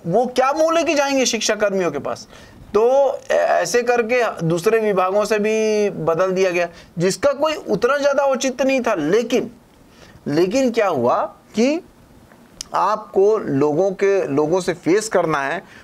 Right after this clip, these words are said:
बीच जाना है, तो आप बीच में जाने के लायक नहीं हैं। इस वजह से ये सब चीज़ें की गई। और दूसरा कारण एक और, कि कहीं ना कहीं भूपेश बघेल जी का कद जो है, जो पहले था, पहले बोलते थे, अ, कांग्रेसी कार्यकर्ता कि भूपेश है तो भरोसा है,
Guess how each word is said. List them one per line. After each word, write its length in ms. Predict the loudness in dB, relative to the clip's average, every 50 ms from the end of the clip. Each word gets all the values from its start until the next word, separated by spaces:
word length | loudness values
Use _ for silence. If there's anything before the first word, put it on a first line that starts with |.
| -16 -10 -4
बीच 540 | -2 0 0 2 2 2 2 0 -2 -2 0
जाना 300 | 0 0 0 0 -2 -2
है, 240 | -2 -2 -4 -4 -8 -12 -18 -10 -4 0
तो 60 | 0
आप 120 | 0 0
बीच 320 | 0 0 0 0 0 0 0
में 140 | 0 2 2
जाने 220 | 0 0 0 -2
के 100 | -2 0
लायक 360 | 0 2 2 2 0 0 -2
नहीं 200 | -2 -2 -2 -2
हैं। 80 | -4 -8 -12 -18 -20 -20 -20 -20 -20 -10 -4 -2
इस 240 | 0 0 0 -2 -6
वजह 480 | -4 -2 -2 -2 0 0 0 -2 -2
से 260 | -2 -6 -8 -10 -10 -12 -18 -20 -20 -12 -6
ये 220 | -2 0 0 0 0
सब 160 | 0 -2 -4
चीज़ें 480 | -4 -6 -8 -8 -8 -6 -6 -8 -8 -10 -14 -10
की 180 | -6 -4 -2 -2
गई। 200 | 0 -2 -4 -4 -4 -2
और 180 | 0 0 0 0
दूसरा 420 | -2 -4 -6 -6 -4 -2 -4 -4
कारण 320 | -2 -4 -6 -6 -6 -6 -8
एक 180 | -12 -12 -10
और, 120 | -10 -10 -12 -14 -20 -20 -20 -20 -20 -16 -6 -4
कि 100 | -2 -2
कहीं 300 | 0 0 0 0 0 0
ना 100 | -2 -2
कहीं 280 | -2 -2 -2 0 0 0
भूपेश 400 | 0 -2 0 0 0 0 0 -2
बघेल 320 | -2 0 0 0 0 0
जी 120 | -2 -4
का 120 | -2 -2 -4
कद 420 | -4 -6 -8 -2 -2 0 0 0
जो 180 | -2 -2 -2 -2
है, 240 | 0 -2 -2 -4 -8 -16 -20 -8 -2
जो 100 | -2 -2
पहले 420 | -2 0 -2 0 0 0 0 -2
था, 300 | -2 -2 -4 -4 -4 -6 -10 -16 -10 -4
पहले 220 | -2 0 0 0 0
बोलते 360 | 0 0 -2 -2 -2 -2 -2
थे, 120 | -2 -2
अ, 60 | -4 -4 -4 -4
कांग्रेसी 680 | -2 -2 -2 -4 -4 -4 -4 -4 -2 -4 -4 -4 -4 -2
कार्यकर्ता 560 | -2 0 0 -2 -2 -4 -4 -4 -4 -4 -4
कि 140 | -4 -4 -6
भूपेश 420 | -4 -4 -2 0 0 0 2 0
है 80 | -2 -2
तो 100 | -2 -2
भरोसा 400 | 0 0 -2 -2 -2 0 0 0
है, 220 | 0 0 -2 -4